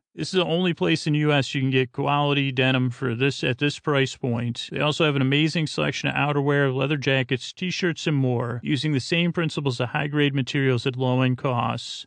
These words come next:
Uh, go to D S T L D dot com slash feral. Use Feral at checkout for twenty percent off your first pair.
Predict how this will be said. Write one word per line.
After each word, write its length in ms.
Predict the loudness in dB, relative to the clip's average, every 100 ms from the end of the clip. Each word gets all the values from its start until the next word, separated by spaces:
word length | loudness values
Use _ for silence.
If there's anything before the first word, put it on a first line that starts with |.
| _
Uh, 260 | -4 -2
go 180 | 0 2
to 80 | 2
D 260 | 0 2 2
S 240 | 2 0
T 160 | 0 2
L 100 | 2
D 180 | 2
dot 200 | 4 2
com 380 | 2 2 4 0
slash 400 | 0 2 2 0
feral. 280 | 2 2 2
Use 160 | 0 -2
Feral 340 | 0 2 2
at 40 |
checkout 380 | 2 -2 2 0
for 100 | -2
twenty 320 | -10 -4 -2
percent 320 | 0 -2 0 0
off 220 | 0 -4
your 80 | -6
first 360 | -4 -6 -6
pair. 440 | -6 -6 -6 -10